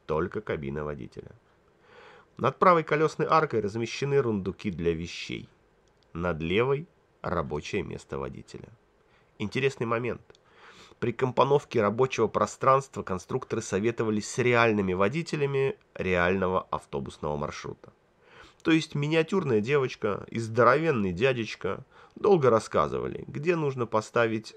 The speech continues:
тот или иной элемент, что им удобно, а что нет, где должна быть вешалка, где кармашек для мелочей, где подстаканник. И всё это должно было быть доступно с учётом разницы их роста.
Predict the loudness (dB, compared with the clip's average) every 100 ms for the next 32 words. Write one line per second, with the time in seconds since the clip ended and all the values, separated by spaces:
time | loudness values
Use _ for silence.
0 | _ 2 2 0 0 0 2 0 0 -2
1 | -4 -8 -10 -20 -20 _ -6 0 0 0
2 | 4 4 4 0 -2 -6 -8 -2 -2 -2
3 | -8 -12 -20 -20 -16 -8 0 2 4 2
4 | 0 -2 -2 -2 0 -2 -4 0 0 2
5 | 2 2 2 0 0 2 2 2 -2 -2
6 | -2 0 -2 0 -2 2 2 2 -2 -8
7 | -16 _ -20 -20 -12 -8 -4 2 2 4
8 | 4 4 2 2 2 2 4 4 2 2
9 | 0 0 -2 -8 -2 2 2 0 _ -12
10 | -10 -4 -2 -2 -4 -6 -2 0 0 -4
11 | -6 -8 -12 -10 -10 -10 -14 _ -12 -6
12 | -4 -6 -12